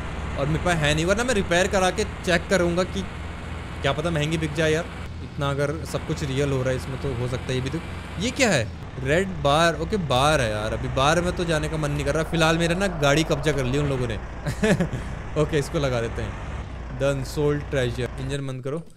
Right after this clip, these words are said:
उतर जाओ। इसको फटाफट लिस्ट कर देता हूँ मैं, ठीक है, फटाफट लिस्ट करते हैं इसको ताकि कस्टमर्स आ जाए। कस्टमर तो बहुत जल्दी आ रहे हैं। वेबसाइट, वेब पेज, अ,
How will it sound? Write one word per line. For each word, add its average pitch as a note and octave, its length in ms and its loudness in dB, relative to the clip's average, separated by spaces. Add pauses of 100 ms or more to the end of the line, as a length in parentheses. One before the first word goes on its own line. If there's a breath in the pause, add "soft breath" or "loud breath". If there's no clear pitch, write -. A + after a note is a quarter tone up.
(220 loud breath)
उतर D3 220 0
जाओ। C#3+ 200 2
इसको G3 200 -4
फटाफट G3+ 480 -2
लिस्ट F3 300 0
कर E3 140 0
देता B2+ 200 -2
हूँ A#2 80 -2
मैं, B2+ 100 -2
ठीक E3+ 100 -2
है, - 180 -4 (300 soft breath)
फटाफट G3+ 520 -2
लिस्ट D#3+ 260 -2
करते D3+ 220 -2
हैं D#3 80 -2
इसको F#3 120 -6
ताकि E3 240 -4
कस्टमर्स C#3+ 420 -4
आ A#2 100 0
जाए। D3 200 -2
कस्टमर A3 280 0
तो A3+ 80 0
बहुत G#3 160 0
जल्दी D#3 240 0
आ B2+ 100 2
रहे C3 120 -2
हैं। - 100 -10 (260 soft breath)
वेबसाइट, F#3+ 520 0 (220 soft breath)
वेब D#3 300 0
पेज, F#3+ 220 2
अ, - 60 -8